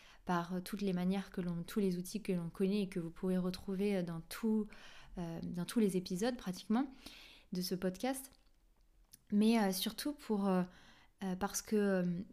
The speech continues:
lorsqu'une partie de notre cerveau est mise sous stress, eh bien,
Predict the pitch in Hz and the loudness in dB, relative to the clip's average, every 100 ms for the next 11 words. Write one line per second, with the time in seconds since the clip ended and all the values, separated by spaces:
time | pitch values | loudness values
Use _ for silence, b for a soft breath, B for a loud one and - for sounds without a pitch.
0 | - 190 233 240 - - 202 185 185 202 | -6 2 4 4 0 2 4 4 2 0
1 | 208 208 185 185 180 185 185 202 202 - | 2 2 2 -2 0 0 2 2 0 2
2 | 180 180 190 240 233 - 180 - 214 233 | 2 6 8 8 8 2 -6 -4 0 0
3 | 285 - - b b b b 190 175 214 | 0 -4 -12 b b b b 2 4 4
4 | 247 254 | 6 4